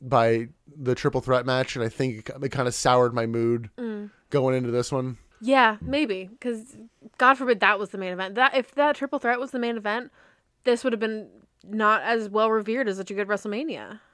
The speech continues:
Speaker 1: Undertaker celebrates as fireworks go off, and, um, some of these fireworks go off in the crowd.
Speaker 2: <gasps> Oh, no.
Speaker 1: Yeah, forty-five people were injured and no one died.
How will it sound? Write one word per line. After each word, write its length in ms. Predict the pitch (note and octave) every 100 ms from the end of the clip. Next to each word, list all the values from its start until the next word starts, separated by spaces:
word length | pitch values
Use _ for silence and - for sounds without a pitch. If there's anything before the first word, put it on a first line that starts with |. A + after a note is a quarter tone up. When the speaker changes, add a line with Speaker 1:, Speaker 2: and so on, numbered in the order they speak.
| _ -
Speaker 1:
Undertaker 420 | F#3 G#3+ G#3+ G#3+
celebrates 800 | F#3+ - G#3+ G#3+ G#3+ A3 A3 - - -
as 160 | D3
fireworks 580 | - E3+ F#3+ D#3+ C#3+ -
go 220 | D#3 C3+
off, 400 | B2+ B2+ D3+ - -
and, 400 | C3 C3 C3+ C#3
um, 420 | C3+ B2+ B2+ B2+ - - _
some 240 | - A#3 F4+
of 80 | G3
these 120 | -
fireworks 600 | C3+ A#2 A#2+ B2+ F#3 -
go 200 | C3 A#2
off 280 | A#2 B2+ C#3+
in 100 | E3+
the 80 |
crowd. 400 | F#3 G3+ C#4+ - - - D#4+
Speaker 2:
<gasps> 320 | F4 E4+ C4
Oh, 100 | A3
no. 600 | G#3 A3 A3 G#3 F#3+ F3 -
Speaker 1:
Yeah, 240 | B2+ A2+
forty-five 500 | G#2+ E3 F#3 F#3 F3+
people 180 | F3 D#3+
were 140 | D3 D#3
injured 300 | C#3+ C#3+ C3
and 60 | B2+
no 120 | B2
one 120 | A#2
died. 240 | A2 A#2